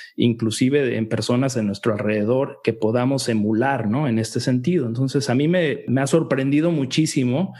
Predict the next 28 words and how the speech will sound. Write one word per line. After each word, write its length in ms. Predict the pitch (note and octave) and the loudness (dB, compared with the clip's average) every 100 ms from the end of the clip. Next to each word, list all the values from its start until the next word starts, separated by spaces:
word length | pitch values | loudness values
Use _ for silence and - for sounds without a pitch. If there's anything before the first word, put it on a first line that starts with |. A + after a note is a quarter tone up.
| - - - - - A2 | -16 -16 -16 -20 -6 0
el 160 | A#2+ | 2
hacer 360 | A#2 - D3+ E3 | 0 -2 -2 -2
este 340 | E3 - C#3 | -4 -2 -2
ejercicio 800 | A2 G#2+ G2 - C3+ C3 C#3+ C3 | -2 -4 -4 -2 -2 0 -2 -2
de, 420 | A2 G#2+ F#2+ F2+ - | 0 -2 -2 -4 -4
de 200 | A#2 A#2+ | 0 2
reflexionar 1000 | B2 B2+ B2 B2 A#2+ C3 D#3 E3+ C3+ - | 0 0 -2 0 0 0 0 -2 -4 -6
acerca 640 | A2+ A#2+ - D3 D3 D#3 | -2 -2 2 0 2 0
de 200 | C#3 A#2+ | 2 0
lo 200 | A2 A2 | 0 0
que 100 | A2 | 0
es 60 | C3+ | 0
nuestro 280 | D3 C#3 A#2 | 0 -2 -2
potencial 560 | A2 A2 A2 C3+ D3+ D3 | -2 -2 0 2 0 0
y 120 | C#3 | 0
descubrir 1000 | C3+ C3 - C#3+ C3+ C#3+ G3 A#3+ A3+ C#3 | 2 0 -2 0 2 2 2 2 0 0
dentro 360 | D#3 E3 E3+ | 0 2 0
de 100 | D3+ | 2
mí, 520 | C#3+ D3 D#3+ F3+ F3 - | 2 2 2 0 -2 -2
eh, 280 | B2+ A#2 A2 | 0 0 0
ciertas 640 | - C#3+ D#3 - D#3+ - | 2 2 2 0 -2 0
potencialidades 920 | - A2+ A2+ A2+ A2+ G#2+ A#2 C#3+ E3 | -2 0 0 0 0 0 0 0 0
que 100 | - | 0
no 120 | B2 | 0
sabía 440 | D3+ E3 E3 F3+ F3 | 2 2 2 -2 -2
que 140 | B2+ | -4
tenía, 460 | B2 G#2+ D#3 C#4 B2 | -2 0 2 0 -2
¿no? 300 | D#2 F3 | -2 -2